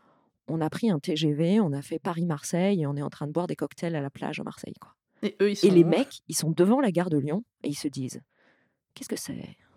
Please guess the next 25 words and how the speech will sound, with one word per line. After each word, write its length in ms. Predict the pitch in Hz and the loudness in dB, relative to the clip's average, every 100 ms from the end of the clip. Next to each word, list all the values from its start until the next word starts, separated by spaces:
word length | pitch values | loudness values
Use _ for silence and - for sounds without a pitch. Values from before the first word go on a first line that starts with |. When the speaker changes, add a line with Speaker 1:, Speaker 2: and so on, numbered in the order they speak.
| _ _ _ | _ _ _
Speaker 1:
C'est 220 | - - | -20 -6
une 160 | 151 143 | -2 0
gare ? 640 | 143 143 156 247 262 - _ - _ _ | 0 0 -2 -4 -8 -20 _ -20 _ _
À 60 | - | -8
quoi 120 | 220 | -6
ça 100 | 214 | -6
sert ? 300 | 160 160 151 - | -6 -4 -4 0
Il 60 | |
y 40 | 285 | 2
a 40 | |
des 100 | 226 | 2
trains, 320 | - - 160 160 | -2 -4 -6 -4
des 80 | 208 | -6
trains. 400 | 165 156 147 160 | -4 -2 -4 -6
Speaker 2:
Faut 160 | - 190 | -6 -2
monter 200 | 226 226 | 0 0
Speaker 1:
C'est 60 | 220 | 2
Speaker 2:
dedans ? 140 | 302 | 2
Speaker 1:
pour 120 | 330 202 | 4 6
aller 120 | 208 | 6
quelque 220 | 262 269 | 6 4
part, 280 | 269 320 403 | 4 4 4
ça 140 | - 196 | 4 6
va 140 | 175 | 8
où ? » 300 | 170 165 170 | 8 8 4